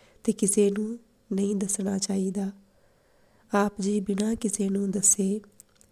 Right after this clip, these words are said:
ਅੰਮ੍ਰਿਤ ਵੇਲੇ ਦੇਗ ਬਣਾ ਕੇ ਤੇ ਅਰਦਾਸ ਕਰਕੇ ਤੇ ਇਹ ਅੱਠ ਚੰਡੀ ਚਰਿੱਤਰ ਉਸਤਤ ਵਰਣਨੰ ਪਾਠ ਜਿਹੜਾ ਹੈ,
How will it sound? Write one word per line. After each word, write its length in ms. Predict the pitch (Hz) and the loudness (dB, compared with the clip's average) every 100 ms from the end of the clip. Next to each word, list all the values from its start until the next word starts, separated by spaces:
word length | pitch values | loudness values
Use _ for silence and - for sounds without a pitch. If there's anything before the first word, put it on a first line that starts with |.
| _ _ _ _ _ - | _ _ _ _ _ -2
ਅੰਮ੍ਰਿਤ 360 | 196 202 208 214 | 0 0 0 2
ਵੇਲੇ 360 | 208 202 208 | 4 4 2
ਦੇਗ 300 | 202 202 202 | 4 2 2
ਬਣਾ 420 | 185 208 196 190 | 0 0 0 0
ਕੇ 420 | 190 - 196 196 220 _ _ _ _ _ _ _ _ _ _ _ _ - | -2 -2 0 0 -2 _ _ _ _ _ _ _ _ _ _ _ _ 2
ਤੇ 80 | 196 190 202 208 | 4 4 0 -2
ਅਰਦਾਸ 440 | 202 202 196 196 | 0 0 2 4
ਕਰਕੇ 720 | - 196 196 196 196 196 190 202 _ _ _ _ _ _ _ _ _ _ _ _ _ _ _ _ _ _ | 4 2 0 0 -2 -2 0 -4 _ _ _ _ _ _ _ _ _ _ _ _ _ _ _ _ _ _
ਤੇ 100 | - - | -4 2
ਇਹ 280 | 214 208 190 - 214 | 4 4 2 -2 -2
ਅੱਠ 180 | - - | -2 -2
ਚੰਡੀ 400 | 214 190 196 202 | -2 0 -2 -2
ਚਰਿੱਤਰ 560 | 208 196 196 - 196 | 0 0 0 0 2
ਉਸਤਤ 500 | - 208 - 208 202 196 | 2 0 -2 -4 -2 -2
ਵਰਣਨੰ 720 | 175 196 190 202 202 196 190 - _ _ _ _ | -2 0 0 0 -2 -4 -8 -14 _ _ _ _
ਪਾਠ 320 | 196 196 214 202 | 0 2 2 0
ਜਿਹੜਾ 380 | 185 190 196 196 | 0 0 0 0
ਹੈ, 280 | 196 208 | 0 -2